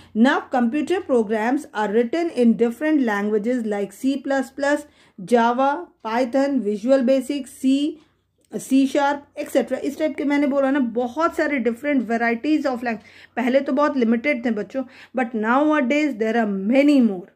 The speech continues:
बहुत varieties of languages हमारे पास अवेलेबल हैं कंप्यूटर लैंग्वेजेस के। Now to run these programs on the computer, they need to be translated into machine language। कंप्यूटर में रन करने के लिए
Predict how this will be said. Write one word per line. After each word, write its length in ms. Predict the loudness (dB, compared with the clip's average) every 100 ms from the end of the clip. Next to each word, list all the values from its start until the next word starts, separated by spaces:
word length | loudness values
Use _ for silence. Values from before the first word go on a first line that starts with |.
| _
बहुत 400 | -8 -4 -2 -2
varieties 680 | -4 -4 -2 -2 2 0 2
of 220 | 0 -2
languages 540 | -4 -2 0 0 -2
हमारे 360 | -2 -4 -4 -6
पास 340 | -2 -2 -2 -8 -20 -10
अवेलेबल 640 | -4 2 4 4 4 2 2
हैं 280 | 0 0 -4 _ _ _
कंप्यूटर 460 | -8 -2 -2 2 2
लैंग्वेजेस 720 | 2 -2 -2 -2 -2 -6 -10
के। 120 | -18 -18 _ _ -2
Now 140 | -2 2
to 100 | 2
run 400 | 4 2 0 0
these 220 | -2 -2 0
programs 480 | 0 2 0 0 -2
on 80 | -2
the 140 | -4
computer, 580 | -6 -6 -6 -4 -2 -2
they 240 | 2 2
need 360 | 2 2 2 0
to 80 | -2
be 220 | -2 -2
translated 680 | -2 -2 -2 0 0 0 -2 -4
into 260 | -8 -4 -2
machine 560 | 0 -2 -6 -4 -2
language। 440 | -2 -6 -10 -12 -14 _ _ _ _
कंप्यूटर 360 | -6 -2 0 4
में 160 | 4 2
रन 280 | 0 0
करने 360 | 2 2 2 2
के 140 | 0
लिए 400 | 0 0 0 -4